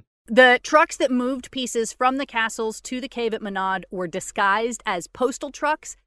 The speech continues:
and Cadbury chocolate delivery vans. And then once the war was over, they decided they wanted to keep the cave a secret in case they needed it again in the future. So they brought the works back out slowly and quietly,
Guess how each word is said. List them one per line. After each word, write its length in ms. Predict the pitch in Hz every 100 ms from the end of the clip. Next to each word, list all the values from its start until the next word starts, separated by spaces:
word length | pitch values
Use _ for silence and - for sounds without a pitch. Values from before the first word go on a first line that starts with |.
| _
and 260 | 233 196 -
Cadbury 580 | - 254 269 262 294 285
chocolate 540 | - 233 247 269 214
delivery 420 | 190 190 202 262
vans. 540 | 262 277 311 392 - - _ _ -
And 160 | 247
then 160 | 247 240
once 200 | 302 320
the 80 | 311
war 160 | 277 262
was 160 | 240
over, 200 | 311 330
they 140 | 285 269
decided 480 | 262 277 269 262 233 _
they 120 | 247
wanted 280 | 254 277 339
to 60 | 285
keep 220 | - 285
the 80 | 247
cave 220 | - 240
a 60 | 208
secret 380 | - 403 339 254
in 80 |
case 200 | 226 233 -
they 140 | 214
needed 280 | 208 294 302
it 100 | 226
again 240 | 180 208
in 80 | 190
the 80 | 180
future. 500 | - 320 - 202 170 - _ _
So 160 | - 247
they 140 | 233
brought 340 | 196 233 277 -
the 80 |
works 320 | 302 254 254 -
back 260 | 254 226
out 220 | 226 202
slowly 640 | - - 226 220 247 254 226
and 100 | 202
quietly, 640 | - 285 302 220 208 196